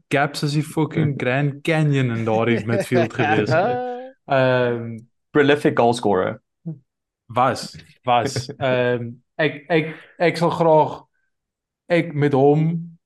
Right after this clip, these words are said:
Speaker 1: sal ek graag wil sien hoe hy soos drie in, in drie verskillende games uit vyf games score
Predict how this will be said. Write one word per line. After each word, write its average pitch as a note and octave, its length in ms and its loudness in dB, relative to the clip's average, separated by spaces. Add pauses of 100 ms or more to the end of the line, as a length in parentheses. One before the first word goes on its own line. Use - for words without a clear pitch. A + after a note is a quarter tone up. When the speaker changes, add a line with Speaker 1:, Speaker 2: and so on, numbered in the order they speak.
Speaker 1:
sal C#3 300 -2
ek C#3+ 160 -2
graag C#3 340 0
wil C#3 140 -2
sien C3 240 -2
hoe A#2+ 140 0
hy A#2 160 0
soos A#2 520 -8 (1700)
drie C#3 300 4
in, C3+ 160 2 (720)
in C3+ 180 2
drie C#3+ 220 4
verskillende D3 840 0
games A#2+ 480 -2
uit C3 300 -4
vyf B2 340 -2
games A#2 300 -2
score G#2+ 400 -6